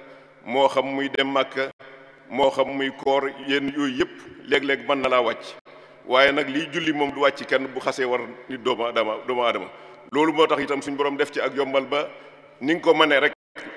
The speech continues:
la, la, la nga koy defee saa yoo, saa, saa yoo demee ba àgg ci foo xam ne tëlee nga ca ci ni, ni, ni mu la ko waxee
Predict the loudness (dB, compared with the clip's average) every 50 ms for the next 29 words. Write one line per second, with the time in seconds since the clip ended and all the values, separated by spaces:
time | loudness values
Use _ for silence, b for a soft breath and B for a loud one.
0 | -18 -20 -18 -4 0 0 0 2 2 0 0 0 0 0 0 0 0 0 -4 -6
1 | -4 0 0 0 0 0 0 0 -2 0 2 2 2 2 2 0 -2 0 0 2
2 | 2 2 0 -4 -10 -8 -8 -8 -8 -6 -4 -2 -2 0 2 2 0 0 0 0
3 | -2 -2 -2 -2 0 -2 -2 -2 -4 -10 -10 -8 -6 -6 -4 -6 -4 -4 -2 -2
4 | -2 -2 -2 -4 -4 -6 -10 B B B B B B B B B _ -12 -8 -4
5 | 0 0 0 0 -2 -4 -4 -2 -2 -2 -2 -4 -4 -4 -2 -2 0 0 2 0
6 | 2 0 0 -4